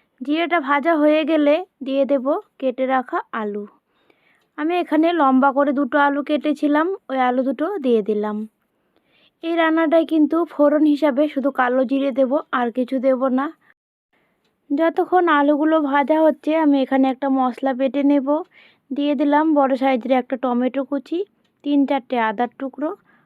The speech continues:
আর দিয়ে দিলাম বড় চামচের এক চামচ গোটা জিরে।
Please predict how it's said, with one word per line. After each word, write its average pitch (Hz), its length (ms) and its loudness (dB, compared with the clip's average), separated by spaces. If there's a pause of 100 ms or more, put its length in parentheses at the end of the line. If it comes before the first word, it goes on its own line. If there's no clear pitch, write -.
(280)
আর 262 80 0 (100)
দিয়ে 277 200 0
দিলাম 269 240 0 (140)
বড় 247 200 0
চামচের 240 480 -2
এক 226 80 -6 (100)
চামচ 254 340 -2 (140)
গোটা 220 240 0 (120)
জিরে। 214 300 -8